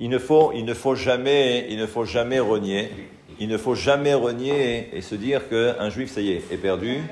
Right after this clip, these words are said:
Et même s'il se comporte, même s'il se comporte pas, j'allais dire, en adéquation avec la volonté de Dieu, ou il se comporte mal,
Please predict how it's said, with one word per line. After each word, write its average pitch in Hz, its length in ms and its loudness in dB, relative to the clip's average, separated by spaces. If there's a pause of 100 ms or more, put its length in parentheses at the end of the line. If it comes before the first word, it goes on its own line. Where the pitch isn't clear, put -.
(480)
Et 107 80 4
même 147 260 2
s'il 131 260 -4
se - 120 -6
comporte, 117 540 0
même 104 520 0
s'il 117 200 -10
se 101 140 -8
comporte 104 520 -2
pas, 104 540 2 (420)
j'allais 101 180 0
dire, 110 180 2
en 107 140 2
adéquation 123 640 2
avec 95 220 0
la 101 100 4
volonté 98 400 0
de 87 80 -2
Dieu, 90 140 -2
ou 117 140 0
il 92 80 -6
se 101 140 -10
comporte - 480 -8
mal, 82 500 0